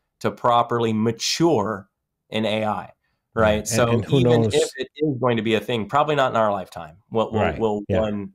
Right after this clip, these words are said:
Speaker 1: we'll, we'll one that would compete. And again, worst case scenario, if it does exist, it's volume. You know, I, I
Speaker 2: Right, it's
Speaker 1: still think
Speaker 2: volume.
Speaker 1: it does.
Speaker 2: Yeah.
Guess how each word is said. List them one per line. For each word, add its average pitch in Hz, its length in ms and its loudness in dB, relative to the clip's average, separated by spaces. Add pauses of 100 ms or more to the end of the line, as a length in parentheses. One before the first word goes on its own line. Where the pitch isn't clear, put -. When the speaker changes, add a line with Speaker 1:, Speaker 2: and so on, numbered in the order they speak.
(160)
Speaker 1:
we'll, 107 160 -2
we'll 113 240 2
one 117 280 2
that 107 200 -2
would 104 220 -6
compete. 131 380 -8
And 117 280 0 (160)
again, 170 400 0 (680)
worst 135 240 -2
case 156 220 -4
scenario, 131 480 0
if 101 160 -6
it - 80 -10
does 156 200 2
exist, 104 460 -6 (640)
it's 127 140 -10
volume. 127 460 0 (500)
You 104 100 -2
know, 110 80 4
I, 113 60 4
I 110 60 2
Speaker 2:
Right, 117 60 4
it's 85 100 -2
Speaker 1:
still 131 120 -2
think 131 160 -4
Speaker 2:
volume. - 140 -8
Speaker 1:
it 120 40 -6
does. 113 60 0
Speaker 2:
Yeah. 104 80 0